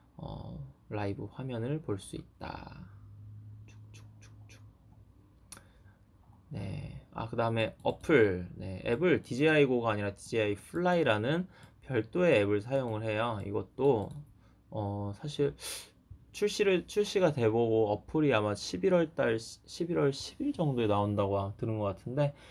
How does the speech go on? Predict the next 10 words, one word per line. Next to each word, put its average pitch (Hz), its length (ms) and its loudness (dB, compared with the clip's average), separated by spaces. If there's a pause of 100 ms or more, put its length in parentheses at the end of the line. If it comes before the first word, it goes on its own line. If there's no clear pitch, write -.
(140)
출시되면은 113 880 0
한번 107 420 -2
자세히 110 320 -6
살펴드리겠습니다. 110 1040 -6 (720)
아, - 1500 -18
이렇게 165 220 -2
해서 185 180 4
뭐 143 200 4
간단히 120 840 0
매빅 117 500 -2